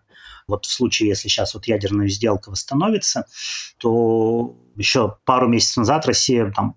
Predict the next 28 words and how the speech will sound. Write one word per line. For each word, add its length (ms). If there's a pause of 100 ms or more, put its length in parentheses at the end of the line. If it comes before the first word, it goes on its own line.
(100)
стремилась 680
всеми 360
силами 360
восстановить 600
эту 180
сделку 560 (280)
и 40
вложила 440
очень 300
много 500
дипломатических 800
усилий 340
сюда 380 (560)
с 100
тем, 200
чтобы 520
быстрее-быстрее 800
Иран 200
вышел 280
из-под 260
санкций, 360
чтобы 240
можно 280
было 360
продавать 540
либо 160
вооружение 840
Ирану, 380